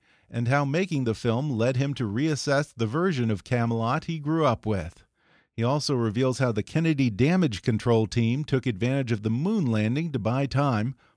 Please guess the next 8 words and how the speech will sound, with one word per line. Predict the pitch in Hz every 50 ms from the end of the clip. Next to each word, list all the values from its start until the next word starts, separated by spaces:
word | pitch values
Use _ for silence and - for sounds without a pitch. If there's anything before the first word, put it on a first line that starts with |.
| _ -
ponders | - 131 131 123 131 123 98 -
Chappaquiddick's | - - 135 135 - 131 104 - 135 131 120 117 - -
place | - - 131 123 139 156 - 127
in | 110 98
Ted | - 127 135 135 120
Kennedy's | - 135 139 135 127 117 120 107 92 98
larger | 101 120 151 175 185 151 123 117 110
legacy, | 104 104 107 107 107 113 107 - 131 131 143 156